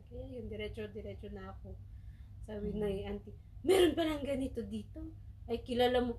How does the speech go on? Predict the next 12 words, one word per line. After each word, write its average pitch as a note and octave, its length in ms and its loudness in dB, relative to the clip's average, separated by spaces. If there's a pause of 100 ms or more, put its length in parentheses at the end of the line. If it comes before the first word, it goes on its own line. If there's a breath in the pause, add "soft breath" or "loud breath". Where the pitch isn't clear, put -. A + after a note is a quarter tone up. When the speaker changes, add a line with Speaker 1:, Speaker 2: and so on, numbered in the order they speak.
Speaker 1:
kilala A#3 420 0
pala, G#3+ 380 -4 (240)
kilala A3+ 340 2
mo A3+ 160 0
pala G3+ 240 -6
yung G3+ 220 -2
immigration, G3 480 -4
ba't G3 240 -6
di G3+ 180 -10
pa - 140 -8 (100)
nag-Cebu F#3+ 920 -10
to, F3 240 -10